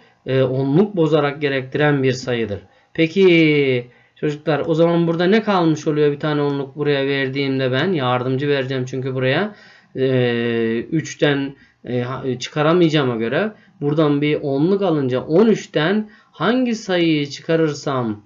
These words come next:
sekiz kalır deyince beş geri geldiğimde evet sekiz kaldığını buluyorum. Burada altı kalmıştı. Altıdan iki çıktı.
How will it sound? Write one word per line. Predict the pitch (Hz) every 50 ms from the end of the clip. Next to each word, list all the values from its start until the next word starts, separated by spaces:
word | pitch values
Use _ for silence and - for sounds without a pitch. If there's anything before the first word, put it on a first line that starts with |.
| _ _ _ _ _
sekiz | - - - 131 123 127 - 160 147 - -
kalır | - 135 127 123 131 131 131 127 120
deyince | 143 151 156 151 143 131 123 110 120 131 151 175 185 190 - - _ _ _ -
beş | 120 120 135 147 151 139 127 - - -
geri | 127 120 113 113 110
geldiğimde | 123 135 135 131 127 120 110 107 113 113 110 107 107 104 117 131 143 160 170 170 170 - - _ _ _ _ _ -
evet | 123 123 117 107 101 -
sekiz | - - 127 127 156 156 - -
kaldığını | - 131 123 120 120 117 123 123 131 147 147
buluyorum. | 139 139 131 127 117 117 131 165 170 156
Burada | 151 151 147 143
altı | 143 143 143 139 131 131 147
kalmıştı. | - 147 139 131 127 120 117 113 107 - - 180
Altıdan | 165 147 127 123 131 123 123 123 123
iki | 139 135 - 127
çıktı. | - 120 - - _ - 151 185 190